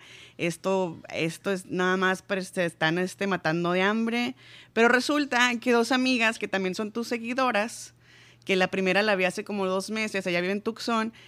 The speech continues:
y me quedé impactada po-, con su cambio, porque fue un cambio enorme que me quedé, ah, y me dijo, "Pues ya ves, viendo a Marta Casillas", me dijo yo,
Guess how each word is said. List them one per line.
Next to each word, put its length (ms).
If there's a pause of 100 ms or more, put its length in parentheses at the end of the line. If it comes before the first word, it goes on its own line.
(260)
y 140
me 160
quedé 440
impactada 680
po-, 100
con 160
su 160
cambio, 400
porque 300
fue 140
un 120
cambio 360
enorme 360
que 100
me 120
quedé, 320
ah, 320
y 100
me 80
dijo, 240
"Pues 160
ya 80
ves, 200
viendo 160
a 20
Marta 200
Casillas", 540
me 80
dijo 220
yo, 120